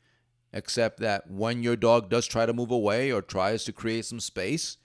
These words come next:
he, the other dog, the, the play deficient dog doesn't pick up on those cues,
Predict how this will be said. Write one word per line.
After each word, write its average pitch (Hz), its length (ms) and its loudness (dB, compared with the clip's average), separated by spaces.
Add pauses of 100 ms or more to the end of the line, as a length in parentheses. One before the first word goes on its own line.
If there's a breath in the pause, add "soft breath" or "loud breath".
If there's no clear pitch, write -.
(1400)
he, 92 300 -6
the 104 240 -6
other 110 140 -4
dog, 107 440 -2
the, 101 180 -2
the 90 120 -6
play 101 240 -4
deficient 120 480 -6
dog 113 320 0
doesn't 101 260 -6
pick 139 180 -2
up 147 140 -2
on 156 140 -2
those 170 180 -4
cues, - 420 -8